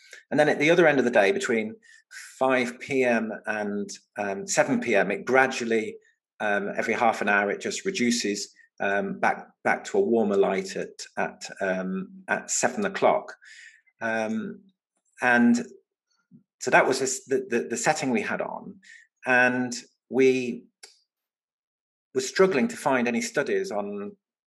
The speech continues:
the impact in, in sort of health and, um, social care settings at, at all. Uh, so we undertook some dementia care mapping, which is a, a tool, a well-known tool that, um,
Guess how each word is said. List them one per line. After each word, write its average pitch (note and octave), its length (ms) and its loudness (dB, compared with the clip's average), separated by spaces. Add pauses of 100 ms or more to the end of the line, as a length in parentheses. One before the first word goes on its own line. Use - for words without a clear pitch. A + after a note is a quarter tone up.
(600)
the A#2+ 120 2
impact A#2 420 0
in, G2+ 340 -2
in G#2+ 220 -4
sort G2+ 140 -8
of F#2 60 -4
health G#2+ 300 0
and, F#2+ 220 -8 (520)
um, G2 460 -6
social - 320 0
care A#2+ 320 -2
settings - 560 -10
at, - 120 -10 (100)
at - 180 -8
all. F2 340 0 (720)
Uh, A#2+ 420 2
so C3 500 6 (680)
we C#3 540 0 (420)
undertook B2+ 480 -2
some A#2+ 140 -2
dementia A#2+ 380 0
care C#3+ 240 0
mapping, F#2+ 420 -2
which - 240 -8
is G2 140 -2
a, G#2 320 4 (380)
a - 60 -14 (100)
tool, A#2 440 4
a G#2 40 6
well-known A#2 400 4
tool G2 360 4
that, - 260 -4 (160)
um, G2 480 0